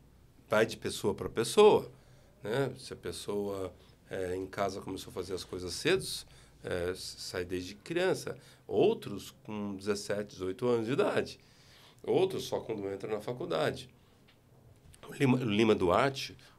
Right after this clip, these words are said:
o a-, o ator, conta que quando ele fez nove anos, o, o pai, é, chamou ele e falou, "Olha, tá na hora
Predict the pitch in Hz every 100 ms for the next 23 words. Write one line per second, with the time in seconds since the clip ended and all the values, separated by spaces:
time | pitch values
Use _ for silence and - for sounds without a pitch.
0 | _ 139 98 85 - 87 82 78 - -
1 | 82 - 127 147 - - - - - 104
2 | 113 127 127 - 127 127 123 117 104 -
3 | 104 107 101 104 98 123 165 139 131 107
4 | 101 - - 90 92 - - 101 90 87
5 | - 101 104 95 95 127 120 104 85 76
6 | - - - - 98 92 92